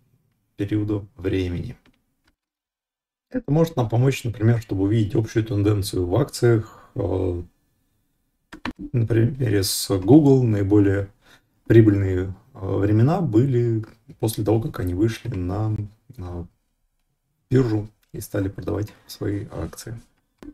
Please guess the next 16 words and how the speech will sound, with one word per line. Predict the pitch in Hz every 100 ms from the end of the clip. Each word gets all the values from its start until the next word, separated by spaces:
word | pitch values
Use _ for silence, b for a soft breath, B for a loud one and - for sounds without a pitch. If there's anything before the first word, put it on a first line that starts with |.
| -
И | 135 165
после | 170 120 - 104 104 101 95 92
кризиса | - 110 113 - -
две | 92 82
тысячи | - -
восьмого | - - 95 85
года. | 82 - _ _ _ _ _ _ _ _ _ _ _ _ _ -
Следующий | - 180 -
тип | 165 160
операций, | 147 147 147 -
который | 120 120 117
интересно | 110 110 - 113
посмотреть, | 107 127 123 185 165
это | -
скользящая | - - 104 95 143 131 - 127 123
статистика. | - 120 113 117 104 - - - 92 92 87